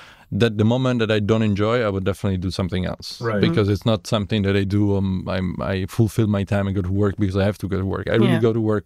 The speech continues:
Speaker 1: not that because every day is fantastic, but in general, I kind of, uh, I enjoy it, and it's kind of, uh, dynamic. I enjoy that I jump to one day do something,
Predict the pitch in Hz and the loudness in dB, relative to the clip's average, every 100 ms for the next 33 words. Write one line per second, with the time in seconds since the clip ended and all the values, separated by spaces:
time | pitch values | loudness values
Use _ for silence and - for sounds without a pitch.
0 | - 139 143 139 120 123 113 123 - 113 | 2 4 4 2 -2 -2 0 0 0 2
1 | 117 107 107 107 - 98 101 110 - 180 | 2 2 0 0 -2 0 0 -2 -2 -4
2 | - - 113 101 123 120 123 135 151 147 | -6 -14 0 2 4 4 4 4 4 2
3 | 131 131 120 117 98 123 80 - 127 127 | 0 0 2 2 2 -2 -2 0 0 2
4 | 123 123 131 131 139 139 - - 110 110 | 4 4 4 4 2 -2 -4 -2 0 0
5 | - - - - 107 104 95 104 101 110 | -2 -8 -10 -2 0 2 0 0 2 2
6 | 110 117 127 135 123 104 104 104 104 101 | 4 2 0 -4 -2 0 2 2 2 2
7 | 98 98 98 101 95 - 98 98 - - | 0 0 2 2 0 0 0 0 -6 -20
8 | - - 101 101 104 101 101 - 110 110 | -20 -4 0 2 2 2 0 2 0 2
9 | 110 110 110 107 98 | 0 2 0 -2 -4